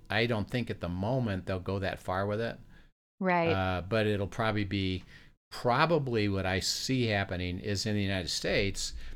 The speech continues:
Speaker 1: in order for you to fly,
Speaker 2: Mm-hmm.
Speaker 1: you're gonna have to have the vaccine or you're gonna have to have a forty-eight hour test.
Speaker 2: Right.
Speaker 1: Uh, and prove it. Um, and I, I do see that coming down the pike. But on top of that,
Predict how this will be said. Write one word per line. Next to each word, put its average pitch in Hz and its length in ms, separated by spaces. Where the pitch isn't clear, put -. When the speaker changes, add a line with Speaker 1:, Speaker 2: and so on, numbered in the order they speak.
Speaker 1:
in 107 140
order 117 260
for 117 120
you 107 100
to 92 80
fly, 117 640
Speaker 2:
Mm-hmm. 185 400
Speaker 1:
you're 113 100
gonna 107 220
have 104 140
to 98 80
have 92 180
the 92 100
vaccine 117 720
or 104 160
you're 101 160
gonna 104 160
have 98 180
to 95 120
have 90 120
a 92 40
forty-eight 95 460
hour 85 200
test. - 480
Speaker 2:
Right. 160 340
Speaker 1:
Uh, 87 380
and 98 180
prove 90 280
it. - 100
Um, 87 440
and 101 100
I, 98 240
I 107 40
do 104 180
see 92 200
that 90 200
coming 87 200
down 85 180
the 85 60
pike. - 400
But 101 240
on 95 100
top - 320
of 107 100
that, 87 300